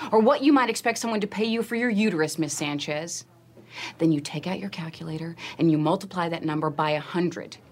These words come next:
Anything less than that is a waste of our time. By the way, we had that water brought in special for you folks. Came from Well and Hinckley.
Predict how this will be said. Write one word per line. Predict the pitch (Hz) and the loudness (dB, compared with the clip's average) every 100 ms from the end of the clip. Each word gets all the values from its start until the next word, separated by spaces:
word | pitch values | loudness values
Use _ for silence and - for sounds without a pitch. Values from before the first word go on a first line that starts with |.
| - _ - - | -20 _ -20 0
Anything | 262 302 302 269 220 | 4 4 4 -2 2
less | 208 202 | 0 0
than | - 170 | 0 2
that | 170 147 - - - - | 2 0 -2 -12 -20 -4
is | 185 | 0
a | 202 | 0
waste | 160 147 143 170 | 0 -2 -2 -2
of | |
our | 160 165 | 0 0
time. | - 147 143 117 151 _ _ _ _ - - - - - _ - - - _ - - - - - - 123 - - - - | -4 -8 -6 -8 -12 _ _ _ _ -20 -20 -20 -20 -20 _ -20 -20 -20 _ -20 -20 -20 -20 -20 -2 -2 -2 -14 -20 -8
By | 160 | -4
the | 151 | 0
way, | 160 156 | 0 0
we | |
had | 160 170 | -2 -2
that | 175 | -2
water | 160 156 156 | 0 -2 0
brought | 160 156 | 0 0
in | 156 | 0
special | - 185 196 - | -2 -4 -2 -4
for | - | -4
you | 151 147 | -6 -6
folks. | - - - - - - - - - - - - - - - | -8 -10 -8 -10 -10 -18 -20 -20 -18 -16 -16 -20 -20 -20 -10
Came | - 147 | -4 -2
from | 156 151 | -2 -6
Well | 151 | -6
and | 147 | -8
Hinckley. | 143 156 156 147 | -4 -6 -6 -14